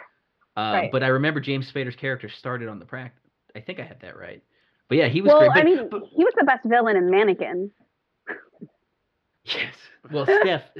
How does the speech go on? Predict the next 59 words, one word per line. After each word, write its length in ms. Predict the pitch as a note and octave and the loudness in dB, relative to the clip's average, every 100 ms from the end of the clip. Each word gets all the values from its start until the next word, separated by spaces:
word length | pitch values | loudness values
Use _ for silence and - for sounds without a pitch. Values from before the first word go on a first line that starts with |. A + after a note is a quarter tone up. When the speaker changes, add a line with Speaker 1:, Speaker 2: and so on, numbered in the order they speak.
| - _ | -20 _
Speaker 1:
Steph 400 | _ - G#3 B2+ - | _ -8 -6 -6 -10
from 120 | A2+ | -14
Pretty 200 | C3 G#2+ | -12 -12
in 80 | G#2 | -12
Pink 240 | C3+ G#2 | -12 -12
is 120 | F#2+ | -16
the 100 | _ | _
best 260 | - A#2 - - | -16 -14 -16 -20
villain. 340 | - B1+ F#2 _ _ | -20 -20 -20 _ _
Speaker 2:
I 180 | - C#4+ | -4 -2
know, 80 | B3+ | -2
Speaker 1:
Uh, 240 | A3+ A2+ | -4 -4
but 80 | G#2+ | -4
Speaker 2:
but, 100 | D3 | 0
Speaker 1:
yes, 160 | C#3+ A2 | 2 0
Speaker 2:
but 80 | - B3+ | -4 -6
Speaker 1:
but 60 | |
Speaker 2:
Mannequin 260 | - - B3 | -4 -2 -2
Speaker 1:
Man-, 140 | A3+ | -4
Speaker 2:
is 60 | A3 | -10
great. 360 | - A#3+ B3 D#3+ | -6 -2 -2 0
Speaker 1:
he 60 | |
is 120 | E3 D3 | -2 -2
great 180 | C3+ | -6
in 80 | B2+ | -6
Mannequin, 380 | A#2+ G#2+ A#2 G#2 | -10 -16 -20 -20
yeah. 140 | A2+ A#2 _ - - - - - | -20 -20 _ -14 -6 -6 -4 -6
Which 180 | G3 G3+ | -2 -2
is 80 | A3 | -4
so, 220 | - A#3+ F#3+ _ _ | -2 -4 -4 _ _
it's 180 | - - | -14 -14
so 200 | - C4+ - | -10 -12 -10
weird 300 | E3 A3 D#3+ | -12 -10 -10
that 140 | C#3 C3+ | -10 -12
he, 480 | - F#3 F#3+ F#3 - _ _ _ _ _ _ _ _ _ | -14 -16 -16 -18 -20 _ _ _ _ _ _ _ _ _
the, 180 | C#3 D3+ | -14 -12
the, 120 | C#3 | -10
the 200 | C#3 D3 | -8 -8
eighties 280 | C#3+ E3 D#3+ | -6 -6 -6
movies 340 | C#3+ D3+ D3+ C3 | -8 -6 -6 -8
were 100 | A#2+ | -12
so 200 | - B2+ | -8 -8
weird 320 | A#2+ A2+ A#2+ | -8 -10 -10
about 240 | C#3 C#3+ | -8 -10
that, 240 | D#3 D#3 D3+ | -8 -10 -10
that 120 | A#2 | -12
in 100 | A#2 | -12
Man-, 240 | A2 A2+ A#2+ | -12 -14 -10
in 220 | C3 A#2 G#2 _ | -10 -12 -16 _
Pretty 200 | D3+ D#3 | -8 -6
in 80 | C3 | -6
Pink, 240 | B2+ C#3+ | -6 -8
he's 120 | B2 | -10
playing 240 | - C3 G#2 | -10 -10 -10
a, 80 | - _ | -16 _
a 60 | - | -16
high 200 | - D3 | -8 -8
school 280 | - A#2 G2 | -8 -12 -12
kid, 360 | - G2+ G2 | -10 -12 -12